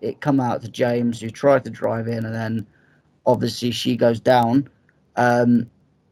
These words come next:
it was quite funny because we, everyone was moaning about, and the stands was moaning about the push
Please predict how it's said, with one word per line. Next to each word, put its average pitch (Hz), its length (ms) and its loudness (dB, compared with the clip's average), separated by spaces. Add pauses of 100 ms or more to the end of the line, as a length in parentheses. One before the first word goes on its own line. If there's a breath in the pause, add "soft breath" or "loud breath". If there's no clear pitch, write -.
(560)
it 143 140 -2
was 139 160 -2
quite - 280 0
funny 160 260 4
because 127 380 -4
we, 156 380 -2 (380)
everyone 170 520 4
was 151 280 -2 (1300)
moaning 147 400 6
about, 131 420 2
and 135 160 0
the 127 60 0
stands 131 480 0
was 123 100 -8
moaning 123 320 -2
about 120 240 -6
the - 60 -14
push - 560 -4